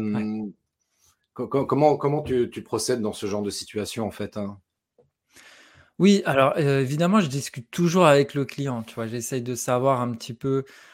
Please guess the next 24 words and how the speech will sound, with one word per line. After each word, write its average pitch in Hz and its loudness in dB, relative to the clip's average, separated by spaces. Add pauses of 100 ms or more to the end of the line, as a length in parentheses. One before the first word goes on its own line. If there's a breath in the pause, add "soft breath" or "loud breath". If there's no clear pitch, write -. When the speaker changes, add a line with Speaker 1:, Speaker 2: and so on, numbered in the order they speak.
(160 loud breath)
Speaker 1:
bah, - -6
quel 160 2
est 170 8
son 170 2
point 165 2
de 175 2
vue, 196 4
en 123 0
fait. - -6
Pourquoi 196 0
il 151 4
a 135 2
créé - -6
ce - -8
produit, 180 0 (400 loud breath)
euh, 113 -2 (160)
quel 151 2
était 147 -2
son 139 -4
constat, 190 4
finalement, 160 -2
Speaker 2:
Mm. 123 0
Speaker 1:
parce - -16
que 131 -10